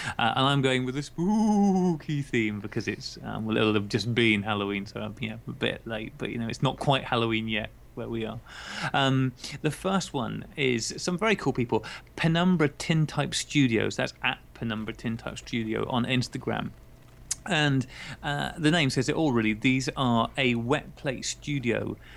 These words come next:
uh, based in New York City. Um, and that alone is cool enough to make it worth checking out for anybody. Uh, they, you know, post loads of cool pictures up on Instagram, and it's just a super cool thing.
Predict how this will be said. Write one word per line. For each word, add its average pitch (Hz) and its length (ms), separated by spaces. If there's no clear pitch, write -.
uh, 120 200
based 123 440
in 120 160
New 123 100
York 123 240
City. 175 420
Um, 127 520
and 123 480
that 180 340
alone 135 320
is 117 320
cool 143 260
enough 113 280
to - 80
make 110 260
it 113 100
worth 110 380
checking - 320
out 107 160
for 123 160
anybody. 110 580
Uh, 113 180
they, 113 160
you 110 140
know, 107 80
post 123 240
loads 117 140
of 123 40
cool 120 160
pictures - 280
up - 120
on 113 60
Instagram, 127 380
and 123 120
it's 107 80
just - 200
a - 20
super - 320
cool 113 160
thing. 120 200